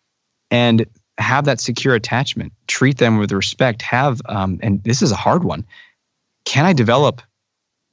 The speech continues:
unconditional love? What does that even look like? 'Cause, man, it's hard not to withdraw love when they do something annoying. But can I find it in myself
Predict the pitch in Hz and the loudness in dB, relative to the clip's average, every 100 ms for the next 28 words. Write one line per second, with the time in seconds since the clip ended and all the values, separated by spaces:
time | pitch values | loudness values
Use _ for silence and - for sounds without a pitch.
0 | - 127 147 120 117 131 110 87 87 123 | -2 0 2 2 0 0 -2 -2 0 -2
1 | - - - _ _ _ _ _ _ _ | -4 -12 -20 _ _ _ _ _ _ _
2 | _ - - 185 131 107 92 87 127 196 | _ -2 2 4 4 0 -2 0 0 0
3 | - - - - - 135 98 101 175 180 | -6 -12 -16 -20 -4 0 2 4 4 4
4 | 120 147 - 175 147 113 113 113 104 120 | 2 0 2 2 4 2 0 -4 -2 2
5 | 104 104 107 98 98 107 110 110 101 92 | 2 2 0 0 -2 -2 -2 -2 -2 0
6 | 104 147 98 101 _ _ _ _ _ 110 | 2 0 -2 -8 _ _ _ _ _ -2
7 | 139 123 - 113 127 147 151 147 - 151 | 2 0 2 2 2 2 2 0 2 0
8 | 170 | 0